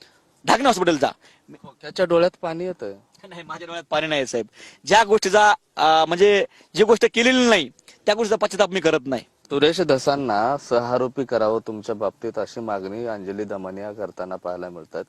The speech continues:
Speaker 2: काही बरेच व्हिडिओ तुमचे व्हायरल होतात, अनेक नेत्यांनी व्हिडिओ सुद्धा टॅग केलाय त्याचा.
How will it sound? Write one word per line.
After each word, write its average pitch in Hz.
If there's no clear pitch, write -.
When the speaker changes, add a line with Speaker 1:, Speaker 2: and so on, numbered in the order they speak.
Speaker 2:
काही 107
बरेच 120
व्हिडिओ 123
तुमचे 127
व्हायरल 120
होतात, 120
अनेक 110
नेत्यांनी 117
व्हिडिओ 113
सुद्धा 117
टॅग 92
केलाय 85
त्याचा. 90